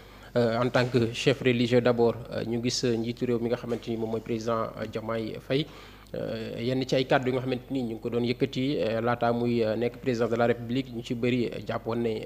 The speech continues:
euh, ay ibaadu lañ, ñenn ñi sax dem ba leen di wooye ay salafiste, ñenn ñi di jàpp ne ñoom bu ñu toogee xëy na, euh, dana am taxawaay ak image boo xam ne dañ koy jox këru diine yi. Ñu gis le président, euh, toog, euh, visitam yu njëkk ak, euh,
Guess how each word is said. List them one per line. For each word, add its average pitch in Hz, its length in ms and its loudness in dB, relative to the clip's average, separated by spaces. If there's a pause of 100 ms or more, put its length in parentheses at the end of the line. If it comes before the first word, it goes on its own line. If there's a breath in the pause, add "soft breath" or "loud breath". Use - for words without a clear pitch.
euh, 110 380 -6
ay 113 140 -8
ibaadu 120 300 -2
lañ, 131 160 0
ñenn 120 340 -2
ñi 120 100 0
sax 123 160 -8
dem 120 180 0
ba 120 100 -2
leen 120 140 0
di 120 80 -2
wooye 117 300 2
ay 120 180 -2
salafiste, 127 600 -2 (440 loud breath)
ñenn 120 160 2
ñi 123 200 2
di 117 220 -2
jàpp 131 280 0
ne 127 140 2
ñoom 120 200 2
bu 117 100 -2
ñu 131 120 0
toogee 120 280 4
xëy 123 260 -2
na, 120 80 0 (280)
euh, 117 460 -6
dana 127 160 -2
am 127 160 -2
taxawaay 127 480 2
ak - 320 -2
image 135 340 2
boo 131 100 2
xam 123 120 0
ne 123 100 2
dañ 117 140 -2
koy 117 160 0
jox 120 240 -6
këru 127 200 6
diine 120 200 2
yi. 139 140 4 (540 loud breath)
Ñu 139 140 4
gis 143 100 0
le 151 80 6
président, 139 460 4 (240)
euh, 123 200 2 (120)
toog, 143 160 8 (320)
euh, 117 320 0 (560)
visitam 143 340 2
yu 131 120 4
njëkk 170 260 4 (200)
ak, 131 180 -4
euh, 127 200 4